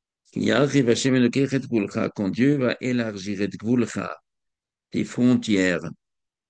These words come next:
ton territoire, Kasher Diberlach, comme il t'a dit, ça veut dire, d'abord les Juifs, ils sont entrés en Eretz Israël et doucement, doucement, ils ont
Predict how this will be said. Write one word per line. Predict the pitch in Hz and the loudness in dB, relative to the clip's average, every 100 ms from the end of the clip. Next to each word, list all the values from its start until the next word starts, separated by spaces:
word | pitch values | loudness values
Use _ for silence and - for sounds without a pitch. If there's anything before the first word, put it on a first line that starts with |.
| _ _ | _ _
ton | 107 | -4
territoire, | 107 131 123 120 - 92 87 80 78 - _ | 0 0 2 2 0 -2 -2 -4 -8 -16 _
Kasher | - 107 120 110 | -8 -4 0 -2
Diberlach, | 98 98 104 95 85 82 - - _ _ _ _ | -2 -2 -2 -2 -4 -4 -12 -20 _ _ _ _
comme | 101 101 | -4 -2
il | 92 | -2
t'a | 90 87 | -4 -6
dit, | 82 87 104 - _ _ _ _ _ | -6 -10 -10 -16 _ _ _ _ _
ça | _ 98 | _ -6
veut | 92 | -2
dire, | 95 90 85 95 117 - _ _ _ _ _ _ | -2 -2 -2 -2 -4 -8 _ _ _ _ _ _
d'abord | - 90 107 | -6 0 0
les | 104 | 0
Juifs, | 104 120 113 | 0 -4 -4
ils | |
sont | 101 | -6
entrés | 101 98 101 | -6 -4 -4
en | 92 | -2
Eretz | 95 90 | -4 -6
Israël | 85 - 98 | -10 -6 -4
et | 143 | -2
doucement, | 123 123 120 107 | 0 0 2 0
doucement, | 95 90 90 85 101 135 240 _ _ _ _ _ _ | -2 -2 -4 -2 0 0 -2 _ _ _ _ _ _
ils | - 110 98 | -6 -4 -2
ont | 110 120 127 143 - | 0 2 0 0 -4